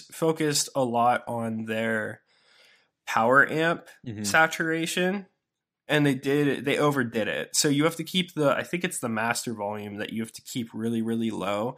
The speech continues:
Speaker 2: Mm-hmm.
Speaker 1: and then you clip the input and keep the gain
Speaker 2: Yeah.
Speaker 1: switch low.
Speaker 2: Mm-hmm. I can see that. Yeah, that makes sense. I need to try that out on some stuff.
Speaker 1: It's awesome.
Speaker 2: Um,
Speaker 1: The only thing I don't do it to is the J C one twenty.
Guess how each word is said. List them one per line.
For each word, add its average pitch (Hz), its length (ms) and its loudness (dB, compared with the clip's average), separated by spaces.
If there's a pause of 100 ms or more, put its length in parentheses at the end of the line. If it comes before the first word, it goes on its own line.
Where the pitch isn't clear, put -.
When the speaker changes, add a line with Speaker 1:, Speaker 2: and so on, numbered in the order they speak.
Speaker 2:
Mm-hmm. 104 300 -10 (240)
Speaker 1:
and 131 160 2
then 113 480 2 (300)
you 127 380 0 (140)
clip 151 380 0
the 123 140 -4 (100)
input 117 480 -4 (760)
and 120 180 -2
keep 135 260 -4
the 123 120 -2
gain 113 240 0
Speaker 2:
Yeah. 98 120 4
Speaker 1:
switch 80 420 -4
low. - 380 -8 (300)
Speaker 2:
Mm-hmm. 113 280 -10
I 139 80 -4
can 139 120 -16
see 95 140 -10
that. 87 240 -8
Yeah, 131 280 0 (180)
that 127 80 -8
makes 127 200 -8
sense. - 380 -14 (180)
I 117 40 -8
need 123 120 -4
to 107 80 -6
try 101 240 -4
that 92 180 -4
out 92 140 -6
on 90 140 -10
some - 140 -20
stuff. - 260 -12 (640)
Speaker 1:
It's 147 140 2
awesome. 123 300 4
Speaker 2:
Um, 110 40 -2
Speaker 1:
The 135 100 0
only 160 160 6
thing 165 140 2
I 147 80 6
don't 135 200 2
do 127 120 -4
it 117 100 -4
to 123 120 -4
is 113 120 -4
the 113 80 -10
J 113 200 -2
C 117 160 -2
one 107 160 -8
twenty. 113 440 -8